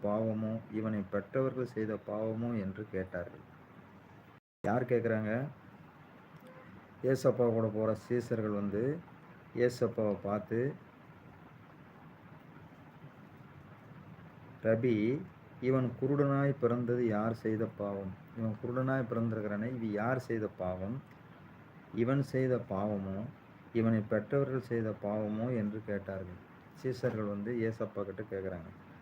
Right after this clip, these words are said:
அதுக்கு ஏசப்பா சொல்றாரு, "அது இவன் செய்த பாவமும் இல்-, பாவமும் அல்ல." யாரு? "இவன் செய்த பாவமும் அல்ல, இவனை பெற்றவர்கள் செய்த பாவமும் அல்ல, தேவனுடைய கிரிகைகள் இவனிடத்தில் வெளிப்படும் பொருட்டு இப்படி பிறந்தான்."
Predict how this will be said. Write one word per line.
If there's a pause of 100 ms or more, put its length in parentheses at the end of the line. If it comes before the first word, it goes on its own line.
(200)
அதுக்கு
ஏசப்பா
சொல்றாரு, (640)
"அது
இவன்
செய்த
பாவமும் (120)
இல்-, (600)
பாவமும்
அல்ல." (600)
யாரு?
"இவன்
செய்த
பாவமும்
அல்ல, (420)
இவனை
பெற்றவர்கள்
செய்த
பாவமும்
அல்ல, (480)
தேவனுடைய (140)
கிரிகைகள் (120)
இவனிடத்தில்
வெளிப்படும்
பொருட்டு
இப்படி
பிறந்தான்."